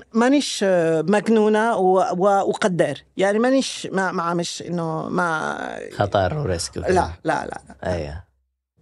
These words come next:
Speaker 1: آه، عارف لما عمل أخذ قرار، ما أخذش قرار وحدي، وفي معي أصدقاء وأقول لهم: "إيش رأيكم؟" يعني في، في دايمًا مناقشة يعني.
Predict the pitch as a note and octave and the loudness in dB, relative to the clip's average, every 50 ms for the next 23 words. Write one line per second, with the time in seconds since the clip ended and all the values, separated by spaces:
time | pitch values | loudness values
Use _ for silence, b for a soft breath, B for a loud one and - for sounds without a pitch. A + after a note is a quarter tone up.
0 | _ _ _ _ _ _ _ _ _ _ _ _ _ _ _ _ _ _ _ _ | _ _ _ _ _ _ _ _ _ _ _ _ _ _ _ _ _ _ _ _
1 | _ _ _ F3+ F3 D#3+ D3+ D3 D3+ D#3 D3+ D3+ D#3 D#3 C#3+ D3 C#3+ C#3 C#3 - | _ _ _ -2 -2 0 0 -2 -2 -4 -4 -4 -4 -4 -4 -6 -6 -6 -6 -6
2 | - - G#3+ A3+ A3 G3 D#3+ C#3+ - - D#3+ E3+ E3+ F3 F3 F3+ G#3 A3 A#3 G#3+ | -4 -2 0 0 2 2 0 0 -2 -2 -2 0 2 2 2 2 2 4 4 4
3 | G3+ - - - D3 F3 - - - - - - - F3+ E3+ E3 E3 F#3+ G#3+ A3+ | 2 0 -2 -4 -4 -4 -2 -2 -4 -4 -4 -2 -2 0 2 2 2 2 2 2
4 | A#3 A#3 A3+ - C#4 A3+ - - - - G3+ - F#3+ E3+ F3 E3+ E3 E3 E3 D#3+ | 2 2 2 2 0 0 0 -4 -6 -6 -4 -2 0 0 2 2 0 0 0 -2
5 | C#3+ - - D#3+ E3+ F#3+ G#3 A3+ G#3+ F#3+ F#3+ F3 - A3 G3+ F3+ E3+ F3 F3+ E3+ | -2 -6 -4 -2 0 2 2 2 2 0 0 0 0 0 0 2 2 2 2 2
6 | D3+ - E3+ - - F#3+ G3 G#3 G#3+ F#3+ F#3 F3 E3+ - F3+ E3+ E3 E3 F3 E3+ | 0 -2 -6 -2 0 0 2 2 2 2 2 0 0 0 0 0 0 0 0 0
7 | E3 - - D#3+ D#3 E3+ D#3+ - G3+ G3 G3+ F#3+ F3+ F3+ F3 E3+ - - B3 A#3+ | -2 -2 -2 -2 -2 -2 -2 -2 0 0 2 2 2 2 2 0 0 0 2 2
8 | A3+ G#3+ G3 F#3 F#3 E3+ - A3 G#3 F#3 F#3 F3+ F3 F3 F3 F3 E3+ E3+ E3 E3+ | 2 2 2 0 -2 0 0 0 2 2 2 2 2 0 0 0 0 -2 -2 -2
9 | E3 - E3 E3 D#3 C#3 D#3+ D3+ - - E3+ E3 - C#4 | -2 -4 -4 -4 -4 -4 -2 -2 -4 -4 -4 -6 -8 -10